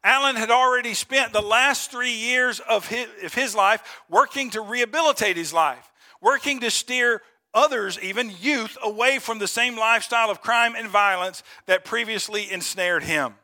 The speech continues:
The judge was impressed by his effort and by the advocacy coming not only from his attorney,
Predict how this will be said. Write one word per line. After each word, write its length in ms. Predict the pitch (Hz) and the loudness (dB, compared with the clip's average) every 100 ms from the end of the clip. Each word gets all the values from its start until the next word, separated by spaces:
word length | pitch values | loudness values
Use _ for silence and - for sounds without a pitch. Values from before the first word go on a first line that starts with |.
| _ _ _ _ _ _ _ _ _ _ - - _ | _ _ _ _ _ _ _ _ _ _ -20 -20 _
The 80 | 160 | -10
judge 400 | 156 247 262 190 | 2 4 4 0
was 200 | 214 190 | -2 -2
impressed 500 | 196 - 233 220 - | -6 0 2 2 2
by 200 | 202 196 | 4 4
his 180 | 190 185 | 2 2
effort 420 | 202 190 151 156 _ _ _ _ | 2 2 -2 -8 _ _ _ _
and 480 | 233 269 226 196 240 _ _ _ _ | 0 2 2 -2 -6 _ _ _ _
by 140 | - 226 | 2 4
the 180 | 208 196 | 4 4
advocacy 560 | 262 269 - 175 196 | 2 0 -6 -6 -8
coming 360 | - 226 220 202 | 0 0 0 0
not 220 | 214 247 | 2 2
only 240 | 269 269 | 0 -4
from 220 | 233 220 185 | -2 -4 -4
his 300 | 151 311 269 | -2 -2 -2
attorney, 480 | - 175 165 175 | -2 -4 -4 -8